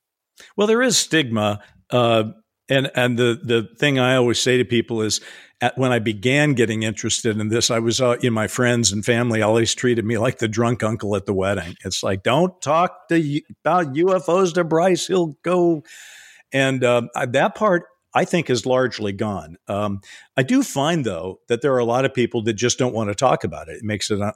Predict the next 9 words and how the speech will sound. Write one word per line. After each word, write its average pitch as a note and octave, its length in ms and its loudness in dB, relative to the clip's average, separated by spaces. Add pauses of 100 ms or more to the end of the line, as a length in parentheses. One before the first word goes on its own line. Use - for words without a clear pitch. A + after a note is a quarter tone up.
them G#2+ 180 -2
uncomfortable. G2+ 640 -2
My C3 240 2
family, C#3+ 460 0
my F#2 200 -4
wife, G#2+ 400 0
my, F#2+ 260 -6
my F#2+ 180 -8
kids, B2+ 400 0